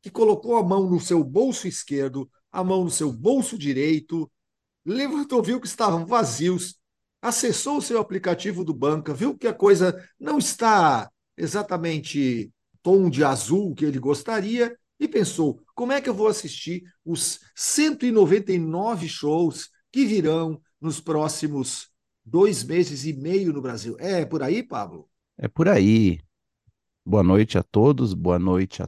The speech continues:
Speaker 2: todes. Estamos aqui diretamente, é, do meu escritório, olhando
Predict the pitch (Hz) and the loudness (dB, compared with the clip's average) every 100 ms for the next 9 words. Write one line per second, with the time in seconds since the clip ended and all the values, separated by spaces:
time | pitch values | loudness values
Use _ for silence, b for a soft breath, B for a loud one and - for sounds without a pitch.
0 | - 110 143 156 180 - - _ _ _ | -4 0 2 2 -2 -6 -16 _ _ _
1 | _ _ - 107 92 92 95 92 - 113 | _ _ -10 0 2 4 2 0 0 4
2 | 127 127 101 98 - 95 90 95 90 - | 6 4 2 -2 0 -2 0 0 -2 -4
3 | - 90 - b b b b _ _ _ | -6 -6 -6 b b b b _ _ _
4 | - 110 98 92 90 90 98 104 101 98 | -10 -6 -4 -4 -4 -4 -2 0 2 2
5 | - 160 - 131 156 175 156 156 151 127 | 2 -2 4 6 6 6 2 -2 -6 -4
6 | 120 110 127 117 | -2 0 0 -2